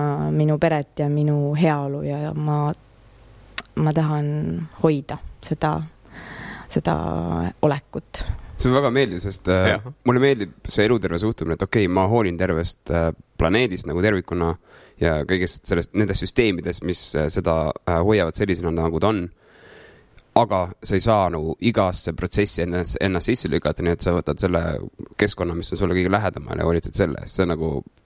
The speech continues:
Speaker 2: see on nagu realistlik lähenemine. Sa pole nagu, ma ei saa kõiki maailma probleeme lahendada,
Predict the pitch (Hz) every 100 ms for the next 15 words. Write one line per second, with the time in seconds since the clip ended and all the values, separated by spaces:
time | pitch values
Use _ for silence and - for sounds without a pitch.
0 | - 107 98 - - 95 104 120 127 -
1 | 90 98 117 90 85 82 85 98 104 90
2 | - 110 143 117 95 113 - - 90 98
3 | 98 87 95 95 95 82 120 113 90 92